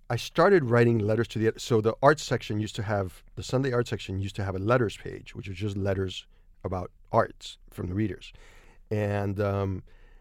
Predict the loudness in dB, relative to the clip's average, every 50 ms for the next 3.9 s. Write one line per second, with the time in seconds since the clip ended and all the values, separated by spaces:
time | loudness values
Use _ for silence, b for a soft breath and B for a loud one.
0 | -20 -14 -8 -2 0 2 2 2 2 0 -2 -4 -2 -2 -2 -2 -2 -2 -4 -4
1 | -4 -2 -2 0 0 0 -2 -4 -6 -6 -6 -4 -6 -6 -6 -6 -6 -6 -6 -6
2 | -6 -6 -8 -8 -10 -12 -16 _ -20 -10 -6 -4 -2 -2 0 0 0 0 0 0
3 | -2 -4 -6 -10 -10 -12 -12 -10 -10 -10 -8 -8 -10 -10 -12 -14 -18 -20